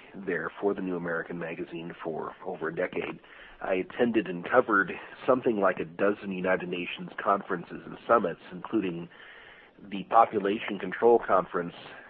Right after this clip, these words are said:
Actually, it was a summit because there were heads of state present, in Egypt, in Cairo, Egypt, back in nineteen ninety-four, that was a s-, uh, an experience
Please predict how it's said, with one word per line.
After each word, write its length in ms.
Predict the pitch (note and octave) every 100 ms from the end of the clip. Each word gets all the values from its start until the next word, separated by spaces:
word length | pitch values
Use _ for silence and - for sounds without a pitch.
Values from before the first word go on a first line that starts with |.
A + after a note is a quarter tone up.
| -
Actually, 280 | G#2 - A2
it 40 | F#2
was 120 | F2+
a 120 | F2+
summit 240 | D3 B2 -
because 220 | - G2
there 120 | F#2+
were 40 | F2+
heads 220 | A#2 F2
of 80 | E2
state 260 | A#2 B2+
present, 420 | - E2 - C#2 - - - - - _
in 420 | A2 G2 F2+ F2 E2
Egypt, 460 | A2+ B2 - - - - - -
in 100 | F2
Cairo, 320 | - A2 G2+
Egypt, 420 | G#2 A#2+ F2+ - -
back 200 | F2+ F2+
in 60 |
nineteen 320 | F2+ F#2+ G#2+
ninety-four, 640 | F2 D#2 D#2 - B2 F2+ - - - - - -
that 220 | C3 C3 B2+
was 140 | A#2
a 60 | -
s-, 240 | - - - _ - _
uh, 180 | G2 E2+ -
an 100 | G#2
experience 560 | F2+ - C#3 B2+ G#2